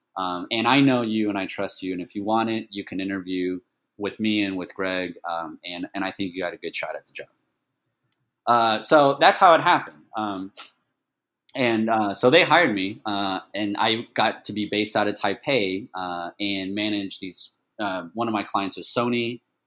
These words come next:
in Japan. So I went to Japan a few times, Panasonic in Hong Kong, and did that for a few times. Uh, and that, that ended up getting me into the technology space. So I spent two years in Taiwan, uh, being a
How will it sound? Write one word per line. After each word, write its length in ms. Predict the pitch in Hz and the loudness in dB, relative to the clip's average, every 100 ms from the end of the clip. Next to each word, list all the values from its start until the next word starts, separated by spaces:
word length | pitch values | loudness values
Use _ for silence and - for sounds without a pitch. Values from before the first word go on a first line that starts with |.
| _ | _
in 380 | 101 95 92 90 | -6 -4 -4 -6
Japan. 420 | 98 - 120 120 | -10 -2 0 0
So 100 | 117 | 0
I 40 | 107 | 0
went 160 | 107 | -2
to 80 | 104 | -4
Japan 340 | 98 - 117 | -8 -6 -4
a 60 | 113 | -4
few 180 | 120 110 | -8 -6
times, 480 | 110 107 110 107 - | -4 -2 -2 -4 -6
Panasonic 540 | 98 92 104 104 101 | -6 -4 -4 -4 -6
in 120 | 92 92 | -8 -8
Hong 160 | 95 | -6
Kong, 280 | - 127 117 | -2 -2 -2
and 120 | 95 | -4
did 140 | 95 104 | -4 -2
that 220 | 110 - | -2 -4
for 80 | 107 | -12
a 80 | |
few 140 | - 107 | -12 -12
times. 300 | 110 107 - _ _ _ _ _ | -8 -10 -12 _ _ _ _ _
Uh, 120 | 101 104 | 0 4
and 160 | 123 131 | 6 6
that, 240 | 151 131 | 4 6
that 220 | 143 156 - | 6 4 2
ended 180 | 127 120 | 0 2
up 280 | 120 - - _ _ 110 | 2 0 -6 _ _ -6
getting 300 | 117 107 101 | -2 0 0
me 120 | 98 | -2
into 280 | 92 - 92 | -4 -6 -6
the 160 | 90 | -8
technology 640 | - 98 90 95 87 80 80 | -10 -10 -6 -6 -8 -10 -16
space. 280 | - 76 - | -14 -12 -6
So 80 | 95 | -4
I 60 | |
spent 260 | - 110 107 | -2 -4 -4
two 180 | - 135 | -2 0
years 560 | 117 107 104 95 - - | 2 0 0 -2 -6 -8
in 160 | 98 | -8
Taiwan, 680 | 95 101 92 90 85 80 78 - _ _ _ _ 90 | -4 -4 -4 -4 -4 -6 -12 -18 _ _ _ _ -8
uh, 360 | 80 76 71 - - | -6 -8 -12 -12 -2
being 380 | 107 107 107 | 0 0 -2
a 320 | 95 90 87 | -6 -6 -8